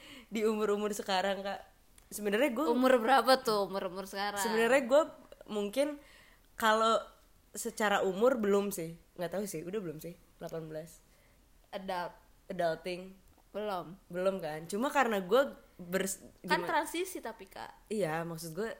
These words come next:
Speaker 1: kayak gua bersama dengan
Speaker 2: Orang-orang.
Speaker 1: kalian-kalian yang sudah dua puluhan gitu.
Speaker 2: Apaan, anjir? Sok muda, anjing.
Speaker 1: Iya, iya, iya, emang bener gak? Gue
Speaker 2: Iya,
Speaker 1: tuh dari
Speaker 2: iya,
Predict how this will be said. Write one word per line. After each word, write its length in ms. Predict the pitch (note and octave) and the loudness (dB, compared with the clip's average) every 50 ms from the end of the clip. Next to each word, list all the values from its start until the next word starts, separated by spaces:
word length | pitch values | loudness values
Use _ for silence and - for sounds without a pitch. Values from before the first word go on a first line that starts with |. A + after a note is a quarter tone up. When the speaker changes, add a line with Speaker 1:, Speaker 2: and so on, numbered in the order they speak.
| - - | -16 -20
Speaker 1:
kayak 320 | - - F#3+ F3 E3+ D#3+ - - - - - _ _ _ | -12 -8 -6 -6 -6 -6 -8 -12 -20 -20 -20 _ _ _
gua 180 | E3+ F3+ B3 | 0 2 2
bersama 520 | A3+ A3+ A3+ A3+ - A3 F#3+ F#3 F#3 F#3 F#3 | 4 2 2 0 -2 -4 -4 -4 -4 -6 -6
dengan 480 | F3 F3 E3+ E3+ E3+ E3+ E3 E3 E3 E3 - - - - _ _ _ _ _ | -6 -6 -6 -6 -6 -8 -8 -10 -12 -14 -18 -20 -20 -20 _ _ _ _ _
Speaker 2:
Orang-orang. 420 | - F3+ G3 G3 F3+ F#3 F#3+ G3 | -4 -2 0 0 2 4 4 4
Speaker 1:
kalian-kalian 600 | F#3 F#3 F#3 F#3 F#3+ G3 F#3 F#3 F#3 F#3 G3 G#3+ A3+ | 6 6 6 8 8 6 6 4 4 4 4 2 2
yang 140 | G#3+ G3 G3 | -2 -2 -2
sudah 240 | - G#3 F#3+ F3+ F3+ | -4 -4 -2 -2 -2
dua 180 | F3 F3 F3 | -2 -2 -4
puluhan 720 | F3 - F3+ F#3 F3 E3+ E3 D#3+ E3 D#3+ E3+ F3+ F#3+ G3 F#3 | -4 -4 -4 -2 -2 -2 -2 -2 0 2 2 2 0 0 -4
gitu. 160 | F3 E3+ - | -6 2 4
Speaker 2:
Apaan, 560 | - - - - - - C4 - G#4+ A4+ F#4+ | 4 6 6 6 4 4 6 4 4 6 6
anjir? 480 | C4+ G#3+ F#3+ G3+ G#3+ A3+ A3 A#3 A#3 - - - - - - _ _ - - - - - - - - - - _ _ - - - - - - - _ _ | 6 6 6 4 0 2 2 2 2 2 -2 -8 -12 -18 -20 _ _ -20 -20 -20 -20 -20 -20 -20 -20 -20 -20 _ _ -20 -18 -16 -16 -18 -18 -20 _ _
Sok 260 | - - - - B3+ B3+ | -2 6 6 6 6 6
muda, 380 | C4+ C#4+ D4 C4+ E4 E4+ F4 | 4 2 6 8 10 10 10
anjing. 240 | E4+ E4+ E4+ F4 F4 | 8 8 6 6 6
Speaker 1:
Iya, 440 | - D#5 F4 E4+ - E4 F#4 D#4+ D#4 D#4+ | 8 8 8 10 10 12 12 12 12 12
iya, 180 | F4+ E4 D4 D4 | 12 10 10 10
iya, 140 | E4 F4 F4 F4+ | 10 10 10 10
emang 180 | F#4 F#4+ F#4+ | 10 8 6
bener 240 | F#4 G#4 G#4 A4+ G#4+ D#4+ | 6 4 2 2 2 4
gak? 160 | B3+ C4 G#3+ G#3+ | 8 8 8 8
Gue 100 | A3 C4 | 8 6
Speaker 2:
Iya, 100 | C4 C4 | 10 10
Speaker 1:
tuh 80 | B3 | 10
dari 40 | B3 | 12
Speaker 2:
iya, 140 | B3+ C#4 | 12 12